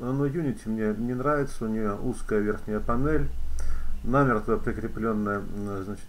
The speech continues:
панелька слева, э, никуда там с ней не, не денешься, ничего, э, никогда мне это не нравилось. А в Cinnamon мне многие вещи нравятся, особенно в плане настраиваемости. Ну, самое главное давайте проверим,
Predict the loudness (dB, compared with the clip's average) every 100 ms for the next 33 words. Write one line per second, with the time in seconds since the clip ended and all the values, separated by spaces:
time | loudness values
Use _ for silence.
0 | -4 -2 -2 -4 -6 -6 -4 -2 0 0
1 | -2 -8 -18 -16 -14 -14 -14 -14 -14 -14
2 | -8 -6 -6 -8 -14 -8 -6 -6 -6 -4
3 | -4 -4 -10 -8 -6 -6 -6 -6 -8 -4
4 | -2 -2 -6 -6 -4 -4 -6 -4 -2 -4
5 | -6 -10 -10 -10 -8 -6 -4 -2 -4 -6
6 | -6 -4 0 0 0 -2 -2 -8 -10 -8
7 | -8 -8 -8 -10 -12 -12 -10 -8 -10 -8
8 | -6 -4 -4 -4 -4 -4 -4 -4 -2 -2
9 | -2 -4 -4 -6 -4 -2 -4 -2 -4 -2
10 | -4 -2 -2 -4 -10 -14 -14 -8 -4 -2
11 | -2 -4 -2 0 0 -2 -8 -12 -16 -18
12 | -18 -20 -20 -18 -18 -18 -16 -16 -14 -12
13 | -10 -10 -8 -10 -10 -10 -10 -10 -10 0
14 | 2 6 6 6 6 8 8 8 8 8
15 | 6 2 2 4 4 2